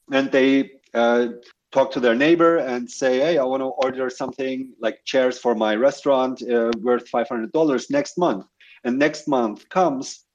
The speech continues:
and, uh, they look into their wallet and want to pay, and, and it's only three hundred dollars, right? So they have options because dollar is still the unit of account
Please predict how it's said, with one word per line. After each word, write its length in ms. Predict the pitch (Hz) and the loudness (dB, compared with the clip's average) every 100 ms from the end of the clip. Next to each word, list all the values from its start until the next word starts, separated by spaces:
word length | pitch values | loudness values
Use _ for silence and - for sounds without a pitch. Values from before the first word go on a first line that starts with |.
| _ | _
and, 380 | 127 131 131 135 | -2 0 0 0
uh, 240 | 135 131 127 | 0 2 2
they 140 | 127 | 4
look 220 | 143 160 | 4 4
into 140 | 165 143 | 0 0
their 140 | 127 | 0
wallet 320 | 117 113 143 | 4 2 2
and 100 | 165 | 0
want 160 | 143 135 | -2 -2
to 80 | 135 | -2
pay, 240 | 139 135 | 2 2
and, 120 | 139 135 | 2 -6
and 260 | 120 139 139 | -8 -6 -4
it's 160 | 147 | -4
only 300 | 147 147 151 | -4 -2 0
three 200 | 156 - | 0 0
hundred 240 | 175 123 98 | 0 0 -4
dollars, 380 | 92 87 85 - | -6 -6 -8 -2
right? 220 | 117 135 | 0 0
So 180 | 139 117 | 0 0
they 160 | 135 | 2
have 200 | 147 160 | 0 0
options 440 | - 131 110 113 - _ _ | -2 -2 -4 -8 -18 _ _
because 360 | - 127 107 98 | -4 -2 -2 -6
dollar 520 | - 131 147 131 120 | 0 2 4 4 4
is 220 | 113 107 - | 0 -6 -10
still 320 | - 135 127 | -2 0 0
the 100 | 113 | -2
unit 220 | 123 117 | -4 -6
of 120 | - | -12
account 540 | 104 - 160 131 110 | -8 -2 0 0 -4